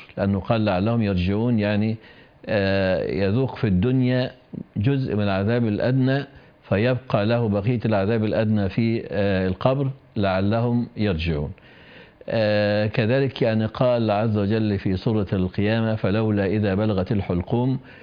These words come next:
وأنتم حينئذ تنظرون ونحن أقرب إليه منكم ولكن لا تبصرون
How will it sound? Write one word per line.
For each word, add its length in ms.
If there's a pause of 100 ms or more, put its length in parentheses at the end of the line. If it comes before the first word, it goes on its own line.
(320)
وأنتم 560
حينئذ 760
تنظرون 840
ونحن 400
أقرب 640
إليه 400
منكم 480
ولكن 460
لا 280
تبصرون 680